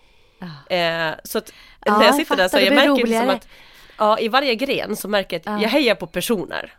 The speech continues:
Speaker 2: Alltså,
Speaker 1: Ja.
Speaker 2: så de personerna som jag liksom så här alltid hejar på, de hejar
Speaker 1: Mm.
Speaker 2: på. Så det, jag bryr mig inte så mycket om faktiskt i gren, i grenarna vem som tar hem det, utan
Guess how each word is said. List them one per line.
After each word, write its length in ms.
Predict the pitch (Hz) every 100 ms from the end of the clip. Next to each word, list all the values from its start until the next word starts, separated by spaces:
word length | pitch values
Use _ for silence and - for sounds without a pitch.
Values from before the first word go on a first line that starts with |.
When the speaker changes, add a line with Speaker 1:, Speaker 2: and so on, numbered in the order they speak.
| _
Speaker 2:
Alltså, 380 | - 180 175 165 - _ -
Speaker 1:
Ja. 200 | 196 214
Speaker 2:
så 100 | 202
de 180 | 240
personerna 460 | 226 214 190 165 165
som 120 | 175
jag 80 | 160
liksom 260 | 160 160 156
så 100 | 151
här 200 | 147 -
alltid 360 | 190 185 - 147
hejar 260 | 156 107
på, 280 | - 107 113 104
de 300 | 190 170 165 -
hejar 120 | 185
Speaker 1:
Mm. 140 | 180
Speaker 2:
på. 80 | 180
Så 120 | 202 180 _
det, 300 | - 190 208
jag 120 | 220
bryr 200 | 208 262
mig 120 | 247 220
inte 160 | 190
så 120 | 160 185
mycket 300 | 202 - 185
om 180 | 254 180
faktiskt 340 | 156 160 151
i 60 | 165
gren, 380 | 190 170 160 156 _ _ _ -
i 100 | 175
grenarna 400 | 196 170 156 156
vem 180 | 165
som 140 | 156 151
tar 100 | 165
hem 240 | 190 175
det, 140 | 170 143
utan 260 | 160 160